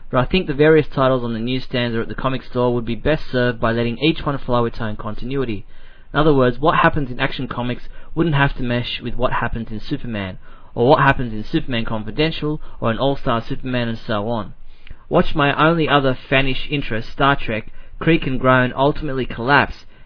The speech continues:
pending the J J Abrams root, reboot, under the weight of forty years' worth of canon and continuity.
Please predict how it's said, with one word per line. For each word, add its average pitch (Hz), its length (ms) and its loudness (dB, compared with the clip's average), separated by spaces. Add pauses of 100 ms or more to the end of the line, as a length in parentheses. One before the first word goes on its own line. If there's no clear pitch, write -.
pending 123 280 0
the 110 100 -2
J 117 220 0
J 110 240 0
Abrams 110 500 -2
root, 156 260 2 (300)
reboot, 127 400 4 (600)
under 143 220 4
the 135 120 6
weight 156 300 8
of 127 200 0
forty 151 360 4
years' 131 440 0
worth 123 260 0
of 120 120 -6
canon 113 300 2
and 110 120 -4
continuity. 113 640 -4